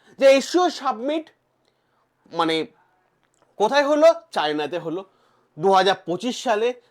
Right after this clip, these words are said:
তিয়ানজিনে হলো, ঠিক আছে? এসসিও সাবমিট চললো দুদিন, একত্রিশে অগস্ট থেকে ফার্স্ট সেপ্টেম্বর দুদিন চহ-, চললো। আমাদের ভারত থেকে কে গেছিলেন? আমাদের প্রাইম মিনিস্টার নরেন্দ্র মোদী গেছিলেন।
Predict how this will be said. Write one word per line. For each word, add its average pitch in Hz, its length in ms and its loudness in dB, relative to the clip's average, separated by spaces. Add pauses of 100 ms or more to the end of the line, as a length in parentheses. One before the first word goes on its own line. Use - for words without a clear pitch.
তিয়ানজিনে 208 540 0
হলো, 233 440 0 (180)
ঠিক 277 140 -6
আছে? 233 280 -2 (340)
এসসিও 233 240 0
সাবমিট 262 320 -6
চললো 202 240 -2
দুদিন, 240 440 -6 (200)
একত্রিশে 208 400 -6
অগস্ট 208 500 -6
থেকে 220 220 -10
ফার্স্ট - 360 -8
সেপ্টেম্বর 185 440 -8
দুদিন 151 320 -8
চহ-, 196 240 -8
চললো। 233 460 0 (200)
আমাদের 208 340 0
ভারত 180 300 -4
থেকে 220 220 -6
কে 220 60 -2
গেছিলেন? 233 360 -4 (200)
আমাদের 147 280 -4
প্রাইম 147 220 -2
মিনিস্টার 190 280 -6
নরেন্দ্র 139 360 -6
মোদী 208 280 -2
গেছিলেন। 269 420 -4